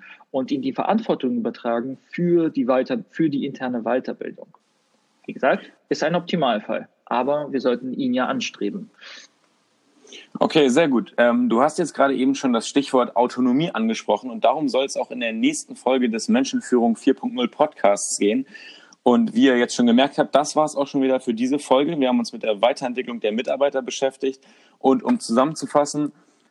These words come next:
Speaker 2: Mitarbeiter sollten kontinuierlich weiterentwickelt werden und je nach Ressourcen des eigenen Unternehmens entweder intern mit Mentoren, die dann auch relativ viel Autonomie eben besitzen, oder extern über verschiedene Methoden, wie zum Beispiel Schulungen, dass man sich Dozenten ins Unternehmen holt oder dass man die Mitarbeiter zu Kursen,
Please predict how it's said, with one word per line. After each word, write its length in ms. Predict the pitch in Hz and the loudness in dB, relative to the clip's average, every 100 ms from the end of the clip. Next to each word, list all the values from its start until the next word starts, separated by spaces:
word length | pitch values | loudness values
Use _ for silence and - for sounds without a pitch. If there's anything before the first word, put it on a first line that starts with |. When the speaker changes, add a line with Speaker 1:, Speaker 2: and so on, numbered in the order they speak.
| _ | _
Speaker 2:
Mitarbeiter 500 | 123 151 143 139 135 | 0 2 4 2 2
sollten 360 | 117 123 123 113 | 2 0 0 -4
kontinuierlich 720 | - 160 175 165 151 143 - | -2 -2 -2 -2 0 -2 2
weiterentwickelt 800 | 107 147 160 147 143 151 147 139 | 0 0 -4 -2 -4 -2 -4 0
werden 300 | 139 135 147 | 0 0 -2
und 200 | 120 117 | -2 0
je 120 | 120 | 2
nach 220 | 165 170 | 2 0
Ressourcen 480 | 139 - 147 175 180 | -4 0 2 2 -2
des 160 | 151 - | -4 -2
eigenen 520 | 135 143 147 139 135 | 0 0 0 0 0
Unternehmens 600 | 135 123 117 123 131 135 | -2 -4 0 0 0 -2
entweder 480 | - 135 131 120 117 | -2 -2 2 2 2
intern 560 | 143 160 - 151 147 110 | 0 -2 2 2 2 -2
mit 200 | 127 143 | -2 -2
Mentoren, 760 | 131 123 117 - 131 147 165 _ _ _ _ | -4 -2 -2 0 2 2 -2 _ _ _ _
die 60 | 127 | 2
dann 200 | 139 123 | 2 2
auch 180 | 120 | 0
relativ 320 | 131 131 - - | 0 0 -2 -4
viel 200 | 120 - | -2 0
Autonomie 600 | 113 110 113 107 113 101 | 0 0 2 2 2 0
eben 220 | 110 107 | 0 0
besitzen, 520 | 101 107 - 151 151 - - _ | 0 -4 0 0 0 -4 -20 _
oder 340 | 139 170 - | 4 4 2
extern 480 | 143 - - 147 143 | 0 -2 2 2 2
über 180 | 127 120 | 0 -2
verschiedene 460 | - 117 117 131 | -4 -6 0 2
Methoden, 480 | 123 113 117 120 117 | 2 2 2 2 4
wie 80 | 110 | 2
zum 160 | - 117 | 2 2
Beispiel 360 | 110 - 110 | 2 2 0
Schulungen, 600 | 101 135 131 131 131 127 | 2 2 4 4 4 2
dass 220 | 110 110 113 | 2 2 2
man 100 | 110 | 2
sich 140 | 107 | 0
Dozenten 480 | 107 - 117 117 110 | -4 0 0 0 -6
ins 360 | 156 165 - | -10 -10 -10
Unternehmen 520 | 135 123 123 123 123 120 | -4 -2 2 4 4 4
holt 260 | 120 117 - | 2 0 2
oder 220 | 127 123 | 4 4
dass 220 | 113 - | 2 0
man 140 | 113 | 2
die 80 | 113 | 4
Mitarbeiter 480 | 110 113 107 107 104 | 2 0 -2 -2 -4
zu 120 | - | -8
Kursen, 520 | - 127 123 117 120 | 0 2 4 4 0